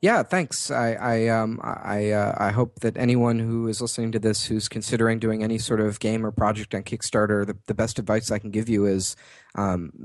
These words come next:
be as audacious as possible and make it as excellent as possible. Make it the best possible version it can be, and, you know, go into it with the attitude that it's better to fail than to suck, and people will respond to that. People will want you to succeed. They'll,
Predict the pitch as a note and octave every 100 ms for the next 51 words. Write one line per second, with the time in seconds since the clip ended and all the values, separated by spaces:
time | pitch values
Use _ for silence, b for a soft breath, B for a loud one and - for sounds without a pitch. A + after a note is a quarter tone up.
0 | E2 - B2 A#2 G#2 A#2 A2 A#2 - A2+
1 | A2 - G#2 - A2+ G#2+ G#2 A2 G#2 G#2
2 | G2+ G2+ - A#2 - G#2+ G2+ G2 - G2
3 | F#2+ G#2 G2 F#2+ F#2 B B B A#2+ A#2
4 | A#2 - - A2 - - - B2+ - A2
5 | G2+ G#2+ G2+ G2+ G#2 G2 G2+ F#2+ F#2 -
6 | G2 F#2 E2+ G2 F#2 F2 _ _ _ -
7 | A2 A2+ A2 G#2+ A2 G2+ G2 G2 G2 G2+
8 | F#2+ F2+ F2 F2+ - _ _ - G#2+ A2
9 | G#2+ - G2+ - G#2+ G#2 G2 G2 F#2 -
10 | A#2 F2+ F2+ F#2+ G#2+ A2+ G#2 G#2+ G2 -
11 | F#2 F#2 F#2 E2+ - B B G#2+ G#2+ G2+
12 | F#2+ G#2+ - G2 F#2 - - F#2+ F2+ G2+
13 | F#2+